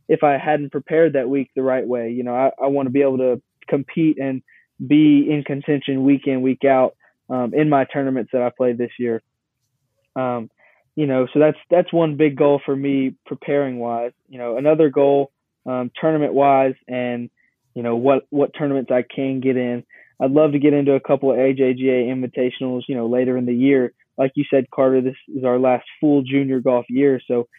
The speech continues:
it'd be cool to get into the players' cha-, uh, the junior players' championship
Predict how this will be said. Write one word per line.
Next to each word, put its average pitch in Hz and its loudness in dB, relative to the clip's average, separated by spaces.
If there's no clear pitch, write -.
it'd 151 0
be 143 2
cool 151 2
to 139 0
get 139 2
into 135 -2
the 127 -4
players' 139 2
cha-, 135 -4
uh, 120 -4
the 135 -12
junior 143 0
players' 131 0
championship 127 -2